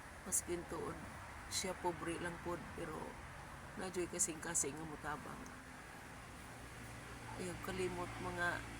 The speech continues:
kaigsuunan, i-follow and share lang si Roland sa iyang mga vlog. Kay sa giingon ako, so wala pa ko naingani, na na siya natabangan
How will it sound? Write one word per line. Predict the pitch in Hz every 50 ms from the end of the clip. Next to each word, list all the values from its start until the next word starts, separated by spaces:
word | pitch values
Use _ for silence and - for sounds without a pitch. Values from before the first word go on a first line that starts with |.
| - - - - - - - - - - - -
kaigsuunan, | 175 147 151 - - 196 180 175 175 175 180 185 196 220 240
i-follow | 233 202 180 - 190 160 156 160 165 160 143
and | - -
share | - - 180 156 160 151
lang | 147 147 151
si | 151 - - 151 151 147 - - - - - - - - - - - - - - - - - - - - 160
Roland | 175 175 165 165 165 156 156
sa | 156 - 170
iyang | 170 165 156 156 151 147 147 143
mga | 151 147 147 151 151 147 143 - - - - - - - - - - - - - - - - - - - - - - - - - - - - - - - - - - - -
vlog. | 170 175 180 160 151 151 - - - - - - - - - - - - - - - - - - - - - - - - - -
Kay | - 131 135 139 143 - - - - - - - - - - - - - -
sa | - - - 180 165
giingon | 160 170 180 170 175 170 175 175
ako, | 170 - - - 139 - - - - - - - - - - - - - 117 117 - - 117 120 120 117 - - - - - -
so | - - 208 180
wala | 180 185 180 190 - -
pa | - 202
ko | - 208 185
naingani, | 180 180 175 175 170 170 185 185 175 175 170 170 165 170
na | 175 180 180
na | 180 185 185
siya | - - 170 170
natabangan | 165 160 - 170 160 165 165 156 156 160 160 156